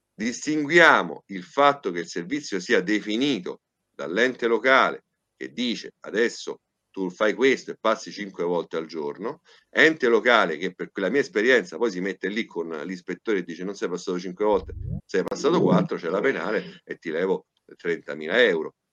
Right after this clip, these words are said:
Perché poi non è vero che dici: "L'ente non è capace di controllare". No, è ben più capace di controllare, perché invece alla sua società in house non gli può, non gli può dire niente, non gli può fare i controlli, cioè gli fai i controlli ma blandamente,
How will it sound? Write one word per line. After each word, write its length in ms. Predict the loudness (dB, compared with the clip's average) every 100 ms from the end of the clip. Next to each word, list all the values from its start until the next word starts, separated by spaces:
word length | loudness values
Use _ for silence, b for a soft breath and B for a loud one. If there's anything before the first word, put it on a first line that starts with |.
| _
Perché 500 | -2 -2 2 4 4
poi 520 | 4 8 8 8 4 -4 _
non 160 | 0
è 80 | 0
vero 400 | 2 6 8 8
che 100 | 4
dici: 200 | -2 -2
"L'ente 340 | 0 0 0 -2
non 120 | -2
è 60 |
capace 360 | -2 -2 -2 -4
di 80 | -4
controllare". 440 | -6 -4 -4 -2
No, 220 | 0 -2 -4 b -16
è 80 |
ben 240 | -2 0 2
più 160 | 0
capace 400 | 2 2 2 2
di 80 | 0
controllare, 580 | -2 -2 0 2 2 0 b b
perché 220 | -6 -2
invece 380 | 0 2 0 0
alla 320 | 2 2 2
sua 500 | -2 -4 4 4 4 -4 _ _
società 460 | -10 -6 0 4
in 120 | 4
house 440 | 2 0 -4 -10 -18 _ _ _ _
non 100 | -4
gli 160 | 0 0
può, 340 | 4 4 2 -4 -20 -18 -8
non 120 | -4
gli 100 | -4
può 80 | -4
dire 240 | -2 -2
niente, 520 | -4 -6 -10 -16 -20 _ _ _ -10
non 120 | -4
gli 60 |
può 140 | -2 -2
fare 240 | -2 -2
i 40 | -2
controlli, 380 | -6 -6 -6
cioè 140 | -2 -2
gli 80 | 0
fai 120 | 0
i 40 |
controlli 560 | -2 -2 2 2 2 -2
ma 120 | -6
blandamente, 680 | -6 -6 -4 -4 -4 -6 -18